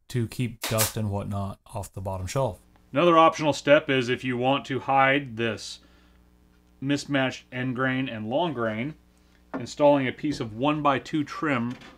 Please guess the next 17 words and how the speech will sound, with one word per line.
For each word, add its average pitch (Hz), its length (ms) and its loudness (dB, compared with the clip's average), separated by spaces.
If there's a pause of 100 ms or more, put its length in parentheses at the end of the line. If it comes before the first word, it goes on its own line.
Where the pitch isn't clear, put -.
(180)
really 143 460 0
helps 139 460 -2 (1000)
step - 400 -4
this 131 160 -4
shelf 135 380 -4
up 131 160 -4
to 120 140 -8
the 107 100 -4
next 117 260 -8
level, 98 300 -8 (1600)
appearance-wise. 98 800 -12 (1300)
Here 151 240 6
I've 131 120 2
chosen 135 440 -2
some 113 180 -6
premium 131 440 0
pine, 151 520 -2